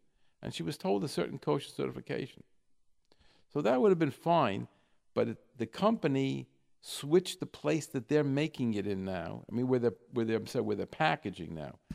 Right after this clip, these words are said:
So they claim that they're getting the product coming in with this certain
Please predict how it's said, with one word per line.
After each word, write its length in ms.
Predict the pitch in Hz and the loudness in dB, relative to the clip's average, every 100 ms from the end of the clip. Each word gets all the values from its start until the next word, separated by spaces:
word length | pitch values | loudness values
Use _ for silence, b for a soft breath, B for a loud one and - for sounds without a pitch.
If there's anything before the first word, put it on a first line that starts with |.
| B B _ | B B _
So 160 | - | -4
they 180 | 123 165 | 2 2
claim 720 | 185 - - 185 220 208 185 | 0 -10 -2 2 4 2 2
that 200 | 147 147 | 2 2
they're 100 | 131 | 2
getting 400 | 117 139 143 151 | 0 0 2 0
the 80 | 127 | -2
product 600 | - - 135 131 110 - _ _ _ _ - | -4 2 4 4 0 -6 _ _ _ _ -20
coming 360 | - 143 143 139 | -4 0 2 2
in 220 | 131 127 | 2 0
with 180 | 117 113 | -2 -2
this 160 | 120 - | -4 -2
certain 500 | 131 95 104 113 | -4 -4 -4 -6